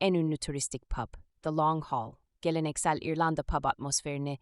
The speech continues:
en iyi yansıtan yerlerden biri. Dublin, ücretsiz olarak gezebileceğiniz birçok güzel yere sahip. Trinity College'ın bahçelerini keşfetmek, Phoenix Park'ta geyikleri görmek,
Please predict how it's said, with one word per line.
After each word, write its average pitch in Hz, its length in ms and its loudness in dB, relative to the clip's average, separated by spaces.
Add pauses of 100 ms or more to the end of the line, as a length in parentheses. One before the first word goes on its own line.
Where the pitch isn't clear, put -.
(200)
en 185 160 2
iyi 143 180 0
yansıtan 127 440 -4
yerlerden 131 680 -4
biri. 120 240 -8 (500)
Dublin, 214 500 2
ücretsiz 202 520 0
olarak 165 360 0
gezebileceğiniz 156 800 -2
birçok 277 340 -2
güzel 175 300 4
yere 139 180 -4
sahip. 131 440 -4
Trinity 226 380 2
College'ın 180 400 2
bahçelerini 165 520 0
keşfetmek, 143 720 -6 (100)
Phoenix 170 260 0 (200)
Park'ta 147 360 -4 (100)
geyikleri 156 500 -2
görmek, 160 500 -2